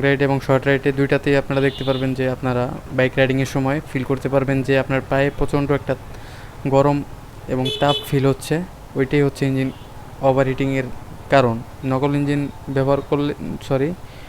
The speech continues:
নকল ইঞ্জিন অয়েল ব্যবহার করলে আপনারা এই সমস্যাটা ফেস করবেন। দুই নাম্বার পয়েন্ট হচ্ছে মাইলেজ কমে যাবে। আপনারা হয়তো ভাববেন আপনারা তেল, আপনাদের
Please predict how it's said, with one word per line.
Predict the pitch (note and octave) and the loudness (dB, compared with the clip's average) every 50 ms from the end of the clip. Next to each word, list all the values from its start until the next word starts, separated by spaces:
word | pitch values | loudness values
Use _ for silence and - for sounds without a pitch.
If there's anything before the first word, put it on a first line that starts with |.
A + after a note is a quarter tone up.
| - - - - C3+ | -16 -18 -8 -2 0
নকল | C3+ C3+ - D3+ D3 | 0 2 2 2 2
ইঞ্জিন | D3 D3 C#3+ D3 C#3+ | 2 2 2 2 2
অয়েল | C#3+ C#3+ C#3 | 2 2 2
ব্যবহার | C#3+ C#3 C#3+ C#3 | 2 2 2 0
করলে | - C#3+ C#3 C#3 | 0 2 2 2
আপনারা | C3+ - - C3+ C3 C#3+ D#3+ F3 - - C#3 | 2 2 0 0 2 2 2 0 -2 -2 -2
এই | B2+ | -2
সমস্যাটা | - C#3 C3+ C3+ B2 C3+ B2+ C3+ A#2+ - | 0 0 0 0 0 0 -2 -2 0 0
ফেস | C3+ A#2+ - - C#3+ | -2 -2 0 0 -2
করবেন। | B2 A2+ A2+ A2 A2+ - - - - - - - - - - - - - G#4+ G#4+ G#4+ - - - - - - D3+ | 0 0 -2 -4 -4 -8 -12 -18 -18 -18 -18 -20 -18 -20 -20 -18 -10 -6 -6 -6 -6 -8 -12 -14 -14 -8 -6 0
দুই | C3+ C#3+ D3 | 2 4 4
নাম্বার | D3+ D#3+ D#3 D#3 D3+ - - | 6 4 4 4 2 2 2
পয়েন্ট | D3+ D3 C#3+ D3+ | 2 2 4 2
হচ্ছে | D3+ D3 - - - D#3 D#3 D#3+ E3+ F3+ F#3 - - - D3 | 2 2 0 0 0 0 2 2 2 0 -4 -6 -10 -6 -4
মাইলেজ | C3+ C3+ C3+ C3+ C3+ C#3+ - - | 0 2 2 4 2 2 0 0
কমে | - C#3+ C#3+ C#3+ | 0 2 2 4
যাবে। | C3+ C#3 B2+ B2+ C3+ C#3+ E3 E3+ - - - - - - - - - - - - - - - - | 4 2 2 2 2 0 0 -4 -8 -12 -14 -14 -14 -14 -14 -14 -16 -14 -14 -14 -16 -12 -2 0
আপনারা | C#3 C3+ - D3+ D3 C#3+ D3 D3 C#3+ C#3+ C#3 C3+ B2+ B2+ | 0 2 4 4 4 6 6 8 6 6 4 2 0 2
হয়তো | C3 C3 C3 - C#3 | 2 2 2 2 2
ভাববেন | B2+ B2+ C3 B2+ B2 B2 C#3 C3 C3 B2+ A#2 - | 4 4 4 2 4 2 2 2 2 0 -2 -4
আপনারা | - C3 - C3+ C3 B2+ B2+ B2+ B2 - - | -6 -4 -2 0 2 4 4 4 2 2 2
তেল, | C#3 C3+ C3 C3 C3 C3 - - - - - - - - | 4 4 4 4 2 0 -4 -10 -14 -14 -14 -14 -10 -4
আপনাদের | - C3 - - C3+ B2+ C3 | -4 -2 -2 0 0 2 0